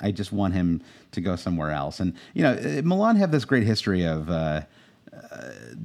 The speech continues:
th-, these players, like, have, you know, these long careers there, and they extend people's careers. And Olivier Giroud has found a, apparently Giroud called him and, and pitched him on the, on, on moving there. So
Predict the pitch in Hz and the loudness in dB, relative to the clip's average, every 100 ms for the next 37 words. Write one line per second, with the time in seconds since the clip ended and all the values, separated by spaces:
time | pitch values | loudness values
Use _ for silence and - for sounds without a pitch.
0 | - 90 82 143 - 156 135 117 104 - | -10 -8 0 2 2 4 6 6 4 2
1 | 113 - - 117 107 98 113 98 98 95 | 0 0 -4 0 0 2 0 2 0 2
2 | 101 104 101 95 92 113 110 95 104 101 | 4 4 4 0 2 2 2 2 2 2
3 | 101 98 85 73 - - 104 104 98 107 | 2 2 0 -4 -6 -2 0 2 0 -6
4 | - 98 95 101 98 95 82 78 98 107 | -8 -4 -2 0 -2 -2 -4 -4 -2 0
5 | 101 90 85 90 92 90 - 90 87 82 | 0 0 -2 -2 -2 -4 -4 -4 -2 -2
6 | 80 78 - - - - - 151 220 190 | -2 -6 -12 -20 -18 -14 -10 2 2 4
7 | 143 123 139 131 - 135 170 107 71 60 | 2 4 4 4 0 -2 0 -2 -4 -6
8 | 87 92 92 92 90 127 127 - 71 67 | -2 0 0 -2 -2 -4 -4 -6 -4 -4
9 | 73 64 - 71 73 - - 85 98 95 | -6 -8 -8 -8 -8 -8 -6 -4 -2 -4
10 | 69 - - 80 | -6 -10 -8 -6